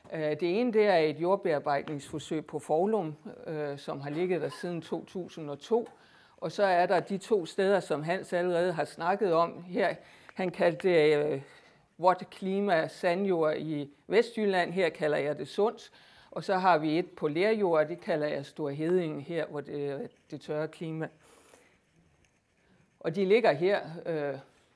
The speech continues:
og der kan man jo på det her kort, hvor det er tørt, hvor der er mest gult, øh, og mest vådt, hvor det er blåt. Så I kan se, at Foulum, det ligger sådan lidt midt imellem, og Sunds over i det mest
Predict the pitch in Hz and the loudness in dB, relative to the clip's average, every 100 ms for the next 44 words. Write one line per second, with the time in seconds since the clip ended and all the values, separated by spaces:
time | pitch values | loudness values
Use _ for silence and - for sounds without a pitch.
0 | _ _ _ _ _ _ 160 196 202 180 | _ _ _ _ _ _ 2 2 2 0
1 | 165 156 156 170 175 208 190 147 - 170 | 0 2 0 0 2 4 2 2 0 0
2 | 202 160 147 156 151 147 151 143 - 170 | 0 -2 -2 0 2 2 0 -2 -6 -20
3 | - - 220 226 156 151 151 147 147 160 | -20 0 6 8 8 2 0 2 0 0
4 | 196 156 - 226 233 170 - 185 165 151 | 0 -2 -4 -4 -2 -4 -10 -6 -2 -2
5 | 147 151 160 165 196 139 160 165 170 170 | -2 -2 -4 -2 -2 -2 2 2 2 -2
6 | 147 147 135 143 151 151 - 170 151 151 | -2 -2 -6 -2 -2 -2 -6 -4 -4 -4
7 | 165 - 202 - - - - - 156 151 | -4 2 2 2 -18 -20 -20 -6 -4 0
8 | 175 196 220 170 190 180 185 170 170 170 | 4 4 4 2 0 2 2 0 0 -4
9 | 165 180 180 - 170 202 208 170 180 160 | 0 -2 -2 -6 0 0 0 0 -2 -2
10 | 143 151 - 185 165 156 160 180 143 147 | -6 -8 -2 -2 -2 -4 0 0 -2 -4
11 | 147 165 - | -6 -6 -8